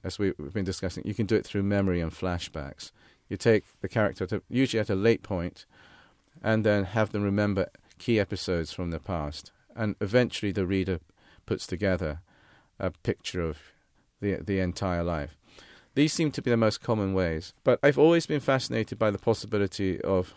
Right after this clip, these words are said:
an option three that I haven't really,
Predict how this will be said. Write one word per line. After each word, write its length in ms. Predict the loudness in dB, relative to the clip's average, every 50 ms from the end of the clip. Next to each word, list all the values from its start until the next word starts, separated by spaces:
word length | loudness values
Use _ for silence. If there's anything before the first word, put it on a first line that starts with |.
| -8 -4
an 100 | -2 0
option 400 | 0 0 -2 -4 -4 -4 -4 -6
three 520 | -8 -8 -2 -2 0 0 0 -2 -4 -6 -12 -20 _ _ -4
that 160 | -2 0 0
I 220 | 2 2 2 2 0
haven't 600 | -2 -6 -8 -4 -4 -4 -2 -2 -4 -4 -6 -8 _ _ _ _ _ _
really, 540 | -6 -2 0 2 2 2 2 0 -2 -2